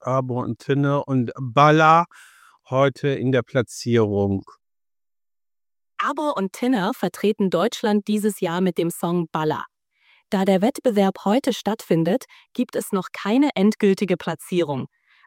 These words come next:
Speaker 2: Aber es wird auf jeden Fall spannend zu sehen, wie sie abschneiden.
Speaker 1: Äh, was hältst du denn von dem Song?
Speaker 2: Das ist eine gute Frage.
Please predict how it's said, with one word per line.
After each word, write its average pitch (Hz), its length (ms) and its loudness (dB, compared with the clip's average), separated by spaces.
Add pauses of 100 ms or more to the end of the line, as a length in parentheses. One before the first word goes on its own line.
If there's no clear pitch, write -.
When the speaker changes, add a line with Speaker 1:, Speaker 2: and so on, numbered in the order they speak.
Speaker 2:
Aber 190 260 -2
es - 140 -4
wird 220 240 0
auf 175 160 -4
jeden 247 380 2
Fall 196 220 0
spannend 196 480 0
zu 196 120 0
sehen, 165 340 2 (180)
wie 190 220 2
sie 190 180 0
abschneiden. 135 600 -6 (1300)
Speaker 1:
Äh, 135 340 0 (640)
was 127 300 0
hältst 151 260 4
du 143 60 2
denn 131 240 4
von 131 240 4
dem 127 160 6
Song? 113 380 0 (1700)
Speaker 2:
Das 226 200 -4 (100)
ist - 180 -10
eine 180 180 -4
gute 214 300 -6
Frage. 147 460 -8